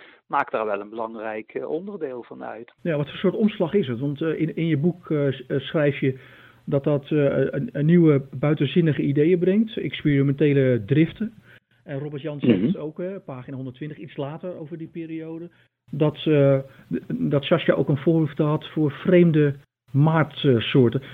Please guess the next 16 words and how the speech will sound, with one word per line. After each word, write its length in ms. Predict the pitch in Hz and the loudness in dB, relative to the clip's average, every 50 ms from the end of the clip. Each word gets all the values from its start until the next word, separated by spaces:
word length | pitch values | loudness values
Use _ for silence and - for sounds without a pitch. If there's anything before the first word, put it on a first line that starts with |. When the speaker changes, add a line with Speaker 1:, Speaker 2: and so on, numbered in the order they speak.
| - - - | -16 -12 -10
Speaker 2:
Wat 340 | 196 214 - 190 208 208 240 | -8 -2 0 2 4 4 4
is 140 | 214 - | 4 6
die 140 | - 220 - | 6 4 6
omslag? 320 | - 220 226 220 - 139 - | 8 8 6 8 6 4 4
Hoe 120 | 170 165 | 4 4
zou 160 | - 202 185 175 | 6 6 6 6
je 40 | |
die 100 | 180 - | 6 4
omslag 240 | 185 175 - 185 - | 2 2 2 0 2
weer 160 | - 165 160 | 2 2 2
omschrijven 600 | 160 156 - - - 202 202 156 120 131 123 127 127 | 2 0 -2 -2 -2 -2 -2 0 -2 -2 -4 -4 -6
met 100 | 139 127 | -6 -6
de 60 | 139 | -4
komst 240 | - 147 139 127 - | -2 -2 -2 -2 -2
van 100 | - 135 | -4 -6
Sascha? 340 | - - 139 - 127 117 | -6 -8 -10 -10 -10 -12